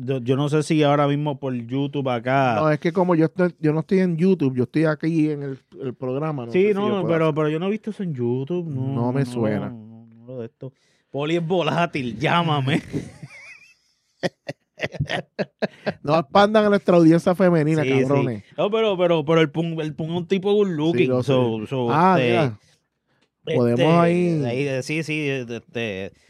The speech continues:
Speaker 1: vendiendo el pun bien, puñeta. Este
Speaker 2: <laughs> Y si, y si tienes, eh, y si después se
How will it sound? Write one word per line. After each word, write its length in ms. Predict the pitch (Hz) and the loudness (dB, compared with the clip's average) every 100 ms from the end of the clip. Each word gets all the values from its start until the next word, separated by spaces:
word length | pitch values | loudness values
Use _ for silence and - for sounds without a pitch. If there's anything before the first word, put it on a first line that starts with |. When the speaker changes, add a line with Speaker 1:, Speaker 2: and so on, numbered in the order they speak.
| _ 156 | _ -4
Speaker 1:
vendiendo 520 | 180 139 117 127 147 | -2 -2 -4 -6 -8
el 100 | 139 | -6
pun 240 | 165 143 | -6 -2
bien, 240 | 139 165 185 | -2 -2 -4
puñeta. 460 | 123 120 156 139 - - - - | -6 -4 -4 -6 -10 -20 -20 -4
Este 1000 | 135 120 _ 143 135 131 123 120 120 117 | -2 -2 _ 0 2 2 0 0 -4 -10
Speaker 2:
<laughs> 40 | - _ | -20 _
Y 0 | |
si, 60 | 147 | -6
y 40 | 131 | -2
si 140 | 143 | 0
tienes, 280 | 143 165 175 | 2 2 2
eh, 220 | 190 - | -4 -6
y 180 | 165 160 | -6 -6
si 200 | 147 143 | -4 -2
después 380 | 143 139 151 156 | -2 -2 -4 -4
se 240 | 185 190 | -4 -6